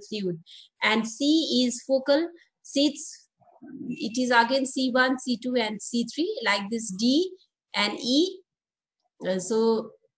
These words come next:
so what are the prognostic factor for the disease is there is optic nerve invasion is most important poor prognostic factor.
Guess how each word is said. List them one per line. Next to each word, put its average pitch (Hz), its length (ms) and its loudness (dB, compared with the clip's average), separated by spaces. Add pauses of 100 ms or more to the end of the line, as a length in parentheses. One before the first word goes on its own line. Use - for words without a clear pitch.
(1120)
so 262 160 4
what 302 220 6
are 359 120 4
the 381 180 -2
prognostic 285 600 6
factor 269 400 4
for 247 120 0
the 226 140 0
disease 240 500 2
is 240 380 0 (280)
there 247 140 8
is 262 160 4
optic 247 440 2
nerve 302 240 4
invasion 254 560 4
is 226 240 2
most 269 320 2
important 254 880 0
poor 285 260 6
prognostic 240 560 2
factor. 220 460 2